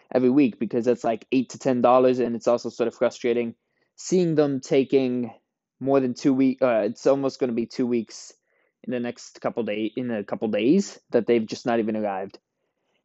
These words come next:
So yeah, I'm gonna keep you guys updated on that. Um, yeah, so I'm v-, I also wanted to quickly say thank you so much for,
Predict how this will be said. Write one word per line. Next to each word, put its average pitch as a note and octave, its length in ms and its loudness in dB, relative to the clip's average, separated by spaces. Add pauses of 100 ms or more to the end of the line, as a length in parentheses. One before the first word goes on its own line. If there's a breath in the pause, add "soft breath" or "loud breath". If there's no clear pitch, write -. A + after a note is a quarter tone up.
(260)
So C3+ 300 4
yeah, B2+ 220 4 (180)
I'm D3 120 -6
gonna D3+ 200 -2
keep D#3 220 -10
you E3+ 60 2
guys E3 160 2
updated B2+ 460 -2
on G#2+ 180 -8
that. G2+ 320 -10 (320)
Um, G#2+ 360 -10 (1200)
yeah, G#2+ 360 0
so B2 380 0
I'm C#3+ 220 -8
v-, B2 120 -12 (200)
I A#2+ 140 -6
also C#3+ 260 0
wanted D#3+ 200 0
to C#3+ 100 0
quickly C3+ 320 -4
say A#2+ 200 -4
thank A#2+ 260 -6
you A#2 80 -2
so A#2+ 140 -6
much A2+ 220 -8
for, A2 280 -4